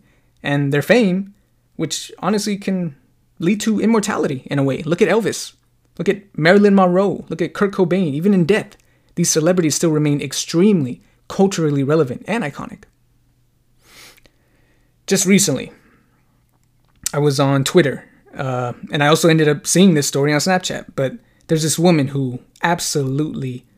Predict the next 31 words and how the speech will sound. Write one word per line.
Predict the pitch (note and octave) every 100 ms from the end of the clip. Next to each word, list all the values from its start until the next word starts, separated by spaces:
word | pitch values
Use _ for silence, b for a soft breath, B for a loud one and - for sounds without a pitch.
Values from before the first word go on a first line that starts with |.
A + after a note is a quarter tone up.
| _ -
adored | B2+ B2 C3 D#3 D3+ A#2+ - - _
Kim | - D3
Kardashian. | - C3+ - - - - -
Like, | - C3+ - _ _ _ _
like | C3+ -
she | E3+ F3
adored | C3+ C3+ C#3 C#3+ -
her | - - _
to | -
the | D3 C3+
point | - F3 C#3+
where | D3
she | C3+ E3+
tries | - D#3+ -
to | - D3 B2 b b b -
emulate | E3+ E3 D3+ -
her | C#3
look, | C3+ F3 -
her | - C#3
fashion, | - G3+ F3 - C3 - b b
the | - C3 B2
luxury | C3+ F#3 E3 E3+
lifestyle, | D#3+ E3+ F3 D3 C3
the | B2+
makeup, | C#3+ F3+ F3 B2
the | C3
hair, | - F#3 E3
the | C3+ -
ass, | F3+ C#3 - - -
everything, | G#3+ F#3+ C#3+ C3+ B2
dude. | B2+ B2+